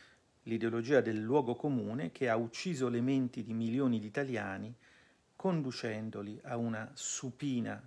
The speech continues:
accettazione della catastrofe che stanno vivendo. Ideologia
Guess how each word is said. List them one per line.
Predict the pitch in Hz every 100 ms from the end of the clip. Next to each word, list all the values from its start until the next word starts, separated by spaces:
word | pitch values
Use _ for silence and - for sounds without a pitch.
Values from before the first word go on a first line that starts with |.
| - -
accettazione | 127 123 131 117 113 - - 101 101 104 - _ - - - _ _
della | 127 113
catastrofe | - 120 110 107 - 113 -
che | -
stanno | 107 - 101 98
vivendo. | 95 95 - - - - - _ _ _ _ - - - - - _ _
Ideologia | 147 165 170 175 233 196 160